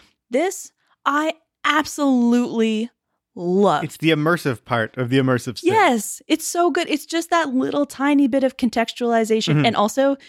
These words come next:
Speaker 1: it helped me start to characterize my person. Like, one of the ones that happened for me,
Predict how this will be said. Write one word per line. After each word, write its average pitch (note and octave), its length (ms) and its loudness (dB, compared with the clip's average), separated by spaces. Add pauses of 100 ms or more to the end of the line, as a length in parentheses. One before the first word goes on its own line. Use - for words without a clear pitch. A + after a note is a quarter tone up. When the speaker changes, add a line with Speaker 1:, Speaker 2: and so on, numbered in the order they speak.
(320)
Speaker 1:
it - 120 -2
helped B3+ 180 0
me C4+ 140 2
start A3 340 -2
to A#3 60 -6
characterize A#3 880 0
my F#3+ 260 0
person. A#3 460 -4
Like, G3 160 0
one G#3+ 160 2
of C4 80 0
the B3+ 80 0
ones A3 260 2
that G3 120 -6
happened F3+ 360 -6
for E3+ 140 -6
me, F#3 400 -2